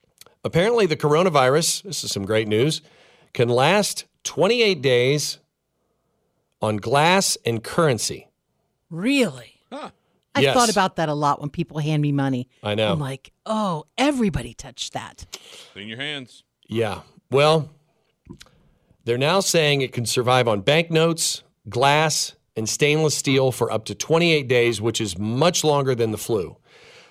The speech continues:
Speaker 1: And this Australia, uh, research team came out with this earlier in the week. They're just highlighting the f-, the need for frequent cleaning and frequent hand washing because there's two parts of that. Obviously, if you're cleaning your surfaces,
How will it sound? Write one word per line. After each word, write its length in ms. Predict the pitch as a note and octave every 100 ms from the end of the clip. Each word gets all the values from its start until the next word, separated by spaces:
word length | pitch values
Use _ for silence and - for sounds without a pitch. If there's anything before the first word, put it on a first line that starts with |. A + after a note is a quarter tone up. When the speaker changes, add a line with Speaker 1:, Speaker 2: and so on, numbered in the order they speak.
| _ -
Speaker 1:
And 140 | A2
this 160 | B2+ C#3
Australia, 720 | B2+ - D3+ C#3+ C3+ A#2+ A2+ _ -
uh, 200 | G#2+ G#2
research 460 | A#2+ C3 B2+ A2 -
team 220 | A#2+ A2+
came 160 | A#2+
out 140 | A#2+ A#2
with 100 | G#2
this 180 | A#2 -
earlier 320 | B2 B2 A#2
in 80 | G#2+
the 60 |
week. 400 | B2 F3+ E3+ - _ _ _ _ _
They're 100 | A2+
just 180 | A2+ -
highlighting 500 | C#3 D3+ D3 D3 C#3
the 80 | A#2
f-, 160 | - -
the 120 | A#2
need 260 | C3 C#3+ C#3
for 220 | A2+ G2+
frequent 600 | - F3+ G3 E3+ D3+ -
cleaning 720 | - F#3+ G#3 D3+ A#2+ B2+ C3 _ -
and 280 | D3+ D#3+ D3+
frequent 400 | D#3 C#3 C3 A2+
hand 240 | C#3 B2
washing 360 | G2+ E2 E2 F#2
because 260 | A2 C3
there's 200 | A2+ G#2+
two 200 | - F3+
parts 320 | D3+ D3 B2 G#2
of 80 |
that. 220 | F#2 F#2+ A#2
Obviously, 540 | A2+ A2 - A#2 A#2+ - - - -
if 140 | -
you're 100 | A2+
cleaning 560 | - F3+ F3+ D3+ B2+ - _ -
your 140 | A#2 A2+
surfaces, 680 | - A2 G#2 - A#2+ A#2+